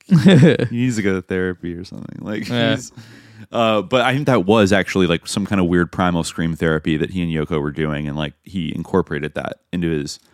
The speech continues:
Speaker 2: song. Maybe the, the hardest one to love, uh, I would say, but also maybe,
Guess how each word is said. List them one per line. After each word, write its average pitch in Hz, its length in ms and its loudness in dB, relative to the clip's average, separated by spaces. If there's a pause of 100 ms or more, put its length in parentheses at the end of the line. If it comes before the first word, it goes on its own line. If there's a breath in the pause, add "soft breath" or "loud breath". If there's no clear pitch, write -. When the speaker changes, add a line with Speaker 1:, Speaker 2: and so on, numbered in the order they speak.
(280 soft breath)
Speaker 2:
song. 82 580 -4 (500)
Maybe 139 300 2
the, 143 200 2
the 110 320 -2
hardest 139 480 2
one 120 200 4
to 98 80 2
love, 87 840 -2 (400)
uh, 85 340 0
I 87 140 0
would 80 180 -4
say, 71 580 -6 (460 soft breath)
but 101 140 4
also 95 360 2
maybe, 85 760 0